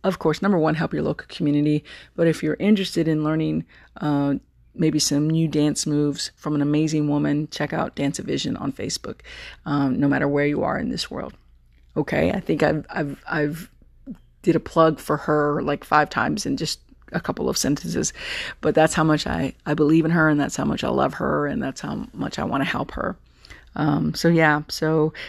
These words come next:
keep exercising, guys. Remember that, you know, exercise is good.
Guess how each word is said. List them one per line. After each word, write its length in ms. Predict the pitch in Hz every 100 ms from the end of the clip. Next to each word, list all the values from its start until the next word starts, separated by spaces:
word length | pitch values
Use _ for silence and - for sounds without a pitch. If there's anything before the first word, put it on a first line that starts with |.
| -
keep 260 | - - 202
exercising, 640 | 202 220 - 147 147 143
guys. 480 | 139 147 170 165 - - - - -
Remember 500 | 180 180 196 208 190
that, 300 | 165 160 156 -
you 140 | 160
know, 400 | 156 147 147 151 - - - _ _ - - -
exercise 460 | 175 208 196 180 165
is 140 | 160
good. 440 | - 160 170 170